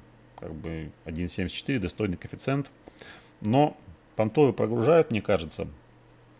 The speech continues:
Если эта прогрузка продолжится. Чё щас? Такие же коэффициенты. Ну, мне кажется, на Кейпа можно будет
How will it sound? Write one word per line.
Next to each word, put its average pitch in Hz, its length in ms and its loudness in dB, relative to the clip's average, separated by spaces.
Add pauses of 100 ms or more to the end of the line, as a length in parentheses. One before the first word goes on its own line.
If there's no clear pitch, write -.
(340)
Если 107 300 -4
эта 110 100 -2
прогрузка 113 640 0 (360)
продолжится. 95 760 0 (1200)
Чё 92 100 -12
щас? - 280 -16 (160)
Такие - 320 -8
же 92 80 -6
коэффициенты. - 480 -12
Ну, 127 180 -4
мне 120 200 -6
кажется, 120 340 -2
на 101 100 -2
Кейпа 120 360 -2
можно 101 340 0
будет 85 300 -4